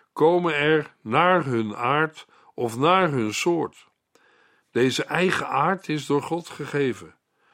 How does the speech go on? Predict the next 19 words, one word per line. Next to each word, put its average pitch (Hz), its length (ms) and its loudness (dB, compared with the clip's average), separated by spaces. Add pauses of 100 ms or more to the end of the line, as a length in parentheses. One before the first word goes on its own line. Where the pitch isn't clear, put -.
(300)
maar 131 160 0
valt 147 380 0
niet 185 360 -2
noodzakelijk 123 960 -2 (100)
samen 143 540 0
met 113 180 -6
onze 131 380 -4
wetenschappelijke 127 800 -8
begrippen. 147 560 -4 (1080)
Het - 200 -14
is 165 260 -2
ook 160 220 2
niet 139 220 -2
bedoeld 131 380 -2
als 131 240 -4
een 123 120 -4
botanische 127 800 0
klassificatie. 127 1120 -2 (640)
Waarschijnlijk 131 960 0